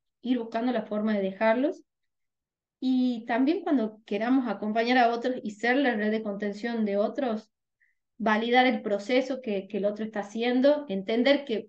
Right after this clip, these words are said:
puede dejar eso que le está haciendo daño, como puede no dejarlo y vivir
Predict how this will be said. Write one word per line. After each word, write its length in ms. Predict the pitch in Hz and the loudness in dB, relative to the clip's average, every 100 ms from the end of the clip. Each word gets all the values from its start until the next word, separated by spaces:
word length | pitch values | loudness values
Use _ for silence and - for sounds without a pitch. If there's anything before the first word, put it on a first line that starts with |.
| _ | _
puede 520 | 220 254 294 320 226 | 0 4 4 4 0
dejar 540 | 202 196 - 254 311 330 | -2 -6 -4 2 4 6
eso 220 | 285 294 | 4 2
que 60 | 233 | -4
le 40 | |
está 120 | 208 | -4
haciendo 280 | 226 247 240 | -6 -6 -4
daño, 260 | 240 262 277 | 0 0 0
como 280 | 226 214 - | -4 -4 4
puede 420 | 285 330 320 220 | 6 6 2 0
no 220 | 220 247 | 0 2
dejarlo 460 | 277 262 254 277 262 | 2 2 0 0 -2
y 60 | |
vivir 380 | 208 202 226 | -2 -4 -6